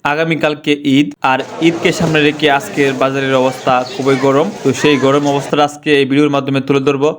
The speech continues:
তো দেখতে চাইলে পুরো ভিডিওটা কন্টিনিউ করুন। Hey, what's up people? কাছের মানুষজন, দেশ ও দেশের বাইরে থেকে যারা আমার ভিডিওটা দেখতেছেন, সবাইকে আসসালামু আলাইকুম। তো সবাইকে আমার চব্বিশ নাম্বার ব্লগে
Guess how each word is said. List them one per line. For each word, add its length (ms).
তো 80
দেখতে 300
চাইলে 320
পুরো 240
ভিডিওটা 360
কন্টিনিউ 440
করুন। 300
Hey, 220
what's 240
up 140
people? 320
কাছের 340
মানুষজন, 600
দেশ 300
ও 60
দেশের 300
বাইরে 280
থেকে 460
যারা 220
আমার 240
ভিডিওটা 360
দেখতেছেন, 420
সবাইকে 400
আসসালামু 420
আলাইকুম। 340
তো 80
সবাইকে 400
আমার 180
চব্বিশ 360
নাম্বার 220
ব্লগে 280